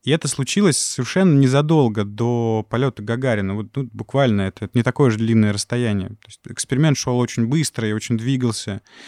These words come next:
И даже Гагарин говорил: «Я не знаю, я первый человек в космосе или последняя собака?» Такая была шутка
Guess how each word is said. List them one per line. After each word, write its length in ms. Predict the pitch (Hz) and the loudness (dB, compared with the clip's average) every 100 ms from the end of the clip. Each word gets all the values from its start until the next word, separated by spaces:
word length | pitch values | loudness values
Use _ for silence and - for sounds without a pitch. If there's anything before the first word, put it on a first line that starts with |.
| - | -8
И 60 | 131 | 0
даже 160 | 165 | 0
Гагарин 420 | 160 156 156 135 113 | 2 2 2 4 2
говорил: 360 | 113 117 113 | 2 0 0
«Я 100 | 107 | 2
не 140 | 117 127 | 2 2
знаю, 500 | 139 143 113 104 - _ _ _ - | 0 0 -2 -6 -12 _ _ _ -8
я 880 | 113 123 120 117 117 110 107 - - | -2 2 2 2 2 0 -2 -6 -4
первый 280 | 147 147 131 | 0 0 0
человек 600 | - 131 135 220 247 - _ | -2 -2 0 0 0 -6 _
в 100 | _ | _
космосе 600 | 139 123 113 101 - 110 | 0 0 0 -2 -6 -8
или 180 | 120 127 | -4 -2
последняя 540 | 135 139 160 160 139 127 | 0 -2 0 2 2 2
собака?» 580 | 131 131 131 107 104 - _ _ _ | 0 0 2 0 -2 -18 _ _ _
Такая 340 | 117 - 123 98 | -14 -6 -4 -4
была 240 | 101 95 | -4 -6
шутка 500 | - 156 - 101 | -2 -2 -2 -8